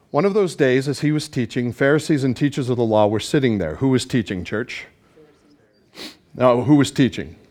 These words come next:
Jesus was teaching. Pharisees and the law were sitting there, who had come from every village of Galilee, Judea, and Jerusalem. So there's a lot of people from a lot of different areas.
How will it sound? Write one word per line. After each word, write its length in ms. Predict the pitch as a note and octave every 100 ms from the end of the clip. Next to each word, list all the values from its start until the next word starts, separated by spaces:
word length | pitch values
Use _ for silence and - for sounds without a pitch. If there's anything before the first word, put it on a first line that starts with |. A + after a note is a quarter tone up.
| _ _ - -
Jesus 340 | E3+ E3 D#3
was 200 | D3 C#3
teaching. 420 | - C#3 A2+ F#2+ - _
Pharisees 480 | - E3 D#3+ E3 C#3+
and 100 | C#3
the 60 |
law 240 | C3+ C3+ C3
were 100 | C3
sitting 400 | - G#3 D#3 B2
there, 220 | E2+ C2+ _ _ _ _ _
who 140 | -
had 120 | D#3 D#3
come 200 | F3 D#3
from 160 | D#3
every 200 | D3+ F3+
village 320 | E3 E3+ E3+
of 120 | E3+ C#3+
Galilee, 440 | D3+ D3+ D3 C#3+
Judea, 520 | C3 C#3 B2+ D3 C#3+ C#3+
and 180 | C#3 C3
Jerusalem. 420 | C3+ D3 - A#2
So 120 | G2
there's 100 | B2+
a 60 | A#2+
lot 260 | B2+ D#3
of 100 | G#3
people 240 | - D#3 D#3+
from 180 | C#3+ B2+
a 40 |
lot 220 | A#2+ B2
of 80 | C3
different 260 | C3+ C#3+ A#2+
areas. 480 | A2 G2 F2 -